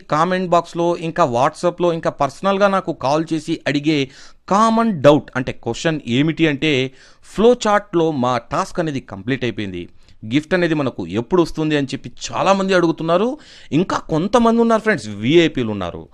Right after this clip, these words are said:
వాళ్ళు ఏ పని చెయ్యరు, చేసే వాళ్ళను కూడా చెయ్యనివ్వరు. అలాంటి వాళ్ళు కామెంట్ బాక్స్‌లో "ఫేక్ యాప్, ఇది ఫేక్ వీడియో" అని చెప్పేసి కామెంట్ చేస్తున్నారు.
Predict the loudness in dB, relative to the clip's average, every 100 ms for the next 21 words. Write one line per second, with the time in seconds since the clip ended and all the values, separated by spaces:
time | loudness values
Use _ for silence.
0 | -20 _ 4 4 6 4 2 0 -8 -20
1 | -20 -6 2 2 4 2 0 0 0 2
2 | 2 2 0 -6 -18 -20 -20 -2 2 4
3 | 2 2 2 2 0 -4 -6 -4 0 2
4 | 2 2 -2 -6 -10 -6 -4 -2 0 2
5 | 2 2 -2 -2 0 2 0 0 0 2
6 | 2 -2 -10 -20 -20 4 4 4 4 2
7 | 2 -8 -2 0 0 2 0 0 -2 -2
8 | -2 -4 -6 -6 -4 -2 -2 -2 -6 -8
9 | -6 -6